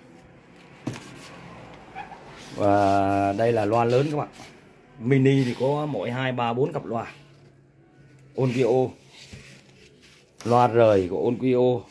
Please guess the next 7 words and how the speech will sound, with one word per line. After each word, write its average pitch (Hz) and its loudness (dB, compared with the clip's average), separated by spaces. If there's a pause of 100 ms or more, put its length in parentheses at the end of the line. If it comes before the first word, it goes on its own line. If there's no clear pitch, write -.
(120)
một 98 -10
cặp, 101 -6 (180)
loa 120 -2
chung 135 4 (320)
Pioneer. 127 4 (1300)
Loa 117 4
lớn, 127 4